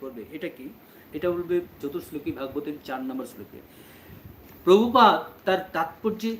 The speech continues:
খুব সুন্দর বিশ্লেষণ দিয়েছেন, আপনারা যদি না পড়েন তাহলে সেটা বুঝবেন না, আপনারা বাড়িতে সেগুলো পড়ে নেবেন। প্রভুপাদ বলছেন যে এই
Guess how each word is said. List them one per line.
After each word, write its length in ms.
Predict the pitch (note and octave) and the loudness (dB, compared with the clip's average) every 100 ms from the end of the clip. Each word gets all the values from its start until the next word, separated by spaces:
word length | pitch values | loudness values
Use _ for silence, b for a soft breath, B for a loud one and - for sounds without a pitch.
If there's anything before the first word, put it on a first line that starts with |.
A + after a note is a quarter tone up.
| - | -10
খুব 80 | - | -16
সুন্দর 460 | - - G#3 A3+ B3 | -12 -2 2 4 2
বিশ্লেষণ 460 | F#3 - G3+ F#3 | 0 0 0 0
দিয়েছেন, 360 | D#3 D#3 D3 D#3 F3 - | 2 2 2 -6 -8 -10
আপনারা 280 | D3+ D3+ D#3+ | -10 -8 -6
যদি 180 | D3+ D#3 | -6 -2
না 200 | D3 D3 | 0 0
পড়েন 300 | E3 D#3+ C#3+ C#3 | -2 -4 -4 -8
তাহলে 200 | C3+ D3 | -10 -8
সেটা 200 | - C#3+ | -8 -10
বুঝবেন 340 | C3+ C#3 C3+ A#2+ | -6 -4 -4 -8
না, 160 | B2 - | -10 -12
আপনারা 220 | B2 D3 | -12 -10
বাড়িতে 320 | C#3+ C#3+ C#3 C#3 | -6 -6 -6 -12
সেগুলো 240 | C#3 C#3 C3+ | -10 -8 -6
পড়ে 180 | C#3+ E3 | -4 -2
নেবেন। 240 | E3 C#3 C#3 - - B B B B | -2 -4 -6 -12 -20 B B B B
প্রভুপাদ 300 | F#3 G#3 A#3+ | 6 8 6
বলছেন 520 | A#3+ B3 A#3+ F3+ G3 - - B B - | 4 0 2 2 0 -10 -20 B B -8
যে 120 | F3 | -2
এই 360 | F3+ A3+ C4+ G3+ | 2 4 4 0